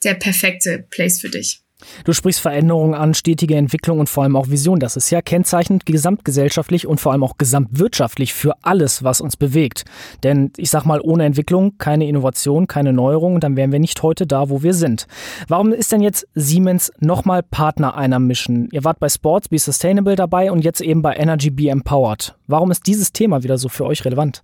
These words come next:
Speaker 1: Das Thema an sich ist deshalb relevant, weil du musst dir die Inputs von außen holen. Du musst immer wieder am Zahn der Zeit sein. Du musst dich immer wieder fragen, was bewegt den Markt und wie geht es einfacher, als von jungen,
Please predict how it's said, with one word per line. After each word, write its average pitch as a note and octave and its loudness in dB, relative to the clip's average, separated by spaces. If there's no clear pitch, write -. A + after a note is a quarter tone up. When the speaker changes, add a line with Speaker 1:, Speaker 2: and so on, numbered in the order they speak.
Speaker 1:
Das A#3+ -2
Thema C#4 0
an A#3 2
sich C4 -4
ist A3+ -4
deshalb A#3 -2
relevant, A3 -2
weil F#3+ -2
du G#3+ -2
musst B3+ 0
dir B3 0
die G#3+ -4
Inputs A#3+ -2
von G3 -6
außen F3+ -2
holen. F#3 -2
Du G3+ -4
musst C4+ 0
immer D4+ 2
wieder B3+ 0
am A#3 0
Zahn G#3+ -2
der G#3 -6
Zeit G#3 -4
sein. G3+ -2
Du G3+ -2
musst A#3 0
dich A#3+ -2
immer B3+ 2
wieder A3 -2
fragen, G3 -2
was A3 -4
bewegt G#3+ -4
den G#3 -2
Markt F#3 -2
und G3 -2
wie B3 2
geht B3 -2
es A#3 -2
einfacher, G#3 -2
als G3+ -2
von G3+ 0
jungen, C#4+ 2